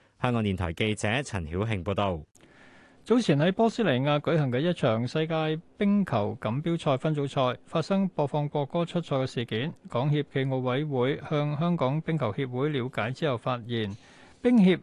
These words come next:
Speaker 2: 未有跟隨相關指引，喺出發比賽前向港協索取工具包。港協已經要求冰協詳細調查，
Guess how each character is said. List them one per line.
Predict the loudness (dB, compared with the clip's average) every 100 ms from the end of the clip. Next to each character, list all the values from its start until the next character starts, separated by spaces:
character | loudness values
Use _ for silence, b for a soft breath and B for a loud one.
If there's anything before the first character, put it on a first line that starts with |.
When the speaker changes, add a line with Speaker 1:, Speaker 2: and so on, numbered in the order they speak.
| -2
Speaker 2:
未 | -2 2
有 | 2 0
跟 | 0 2 2
隨 | 2 -2
相 | -2 -4 -2
關 | -2
指 | -2 0
引， | 0 0 -4 _ -6
喺 | -4
出 | -2
發 | -2 -2
比 | -2
賽 | -2 -2
前 | -4 -2 -4 -4 -10 -4
向 | -2 -2
港 | -2 0
協 | 0
索 | -2 -4 -4
取 | -4 -4 -2
工 | -2 0
具 | -2
包。 | 0 0 0 B B B B
港 | 2 4 6
協 | 4
已 | 0 0
經 | 2
要 | 2 2
求 | 2 0
冰 | 2 2
協 | 2
詳 | 0 -2 -4 -2
細 | -4 -4
調 | -4 -4
查， | -2 -2